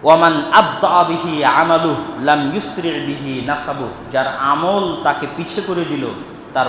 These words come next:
বংশমর্যাদা, তার রাজনৈতিক ক্ষমতা তাকে কিয়ামতের মাঠে এগিয়ে দিতে পারবে না। এটা হাদিসের শেষ বাক্য। যার আমল তাকে পিছে করে দিল,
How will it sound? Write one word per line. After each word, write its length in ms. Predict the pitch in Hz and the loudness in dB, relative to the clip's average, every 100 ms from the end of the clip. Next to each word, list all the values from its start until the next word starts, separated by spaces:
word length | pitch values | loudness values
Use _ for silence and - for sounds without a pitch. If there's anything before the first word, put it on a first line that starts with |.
| - | -2
বংশমর্যাদা, 1000 | 131 147 - 175 156 139 131 135 123 107 - - - | -4 -4 -8 -6 -4 -4 -2 -2 0 0 -2 -10 -4
তার 120 | 131 123 | -2 2
রাজনৈতিক 600 | 127 127 123 160 165 170 - | 2 2 0 -6 -6 -10 -10
ক্ষমতা 440 | - 135 127 123 104 | -8 -6 -4 -4 -2
তাকে 200 | 113 120 127 | -4 -4 -8
কিয়ামতের 500 | 147 143 139 123 127 | -6 -6 -6 -8 -8
মাঠে 260 | 127 123 127 | -8 -8 -10
এগিয়ে 380 | 123 123 131 120 | -10 -10 -10 -10
দিতে 220 | 117 110 | -12 -10
পারবে 300 | 104 95 92 | -10 -10 -14
না। 80 | - - - - - - - - - - | -16 -18 -20 -20 -20 -20 -20 -20 -16 -8
এটা 160 | 127 | -4
হাদিসের 400 | 131 131 139 165 - | -2 -4 -4 -10 -8
শেষ 140 | 151 120 | -10 -8
বাক্য। 220 | 98 - - - - 113 - - 110 | -8 -10 -12 -12 -12 -12 -12 -14 -4
যার 180 | 139 131 131 | 0 2 4
আমল 340 | 147 170 208 190 | 2 2 0 -2
তাকে 220 | 180 175 156 156 | -4 -4 -6 -8
পিছে 240 | - 190 180 | -8 -8 -6
করে 180 | 175 160 | -4 -4
দিল, 220 | 151 | -4